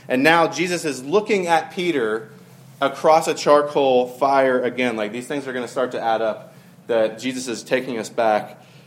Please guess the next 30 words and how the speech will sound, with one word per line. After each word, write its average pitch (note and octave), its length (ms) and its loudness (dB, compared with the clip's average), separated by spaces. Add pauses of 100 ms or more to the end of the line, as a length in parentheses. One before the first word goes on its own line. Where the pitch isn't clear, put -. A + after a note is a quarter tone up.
(100)
to B2 100 -6
that A#2 140 6
moment. G#2+ 260 -2
So F3 160 8
imagine A#3 400 4
that F3+ 120 2
you're E3 140 0
Peter. E3 320 -2
Put D#3+ 160 -2
yourself D#3 300 0
in C#3+ 80 -2
his C#3+ 380 0 (340)
sandals. B2 640 2
Um, B2 460 4 (920)
and, C3 280 -2
uh, A2 340 4 (300)
that A#2 120 -6
was G2+ 180 -8
a - 40 -20
cheap, A2 220 -10 (100)
cheap B2+ 200 -8
joke. F#2+ 200 -4 (120)
All C#3 80 2
right. A#2+ 120 2 (260)
Um, C#3 400 4 (1900)
yeah, C#3+ 220 0
thank D3 420 -6
you, A#2+ 80 -8
Footsie. G#2 280 -10
Um, C#3+ 360 6